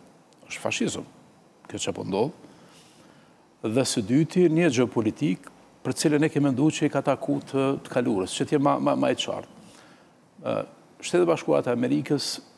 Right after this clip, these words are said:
kanë bërë një mrekulli me Evropë, kur pas fundit të luftës së dytë botërore, Britanisë së Madhe, ja kanë, e, ofruar, ja kanë siguruar, e,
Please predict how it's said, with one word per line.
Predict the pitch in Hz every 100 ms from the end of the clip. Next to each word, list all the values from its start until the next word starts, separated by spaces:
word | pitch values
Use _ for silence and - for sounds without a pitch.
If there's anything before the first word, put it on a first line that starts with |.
| - -
kanë | - 113 120
bërë | 127
një | 127 117
mrekulli | 113 110 110 117 127
me | 110 101
Evropë, | 90 98 160 - - - - _ - _ _ _ -
kur | 113 -
pas | 156 143 -
fundit | 147 139 120
të | 117 110
luftës | 127 110 -
së | 101
dytë | 107
botërore, | - - - 78 - - - - _ -
Britanisë | 110 113 110 123 -
së | 107
Madhe, | 101 85 - - - - - -
ja | 110 110
kanë, | 117 113 107
e, | - - - - - - _ - 101 98 95 95 - - 123
ofruar, | - 123 131 127 127
ja | 139 127
kanë | 131 123
siguruar, | - 127 120 135 156 131 127
e, | - - - - 113